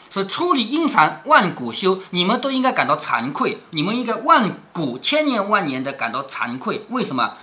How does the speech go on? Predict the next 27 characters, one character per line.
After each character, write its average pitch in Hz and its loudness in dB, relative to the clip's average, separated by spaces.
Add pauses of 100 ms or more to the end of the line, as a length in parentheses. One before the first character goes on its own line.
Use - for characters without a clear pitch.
(140)
你 196 0
们 247 6
好 151 6
好 285 6
的 214 2
国 143 -4
家 214 4
打 135 2
不 160 -4
过 214 0
人 185 -2
家 170 -2
北 127 -4
方 165 -4
一 175 -8
个 180 -8
少 110 -6
数 175 -10
民 131 -4
族， 110 -10 (140)
要 196 -2
用 180 2
女 170 4
人 185 0
去 294 -2
和 - -6
亲。 - -8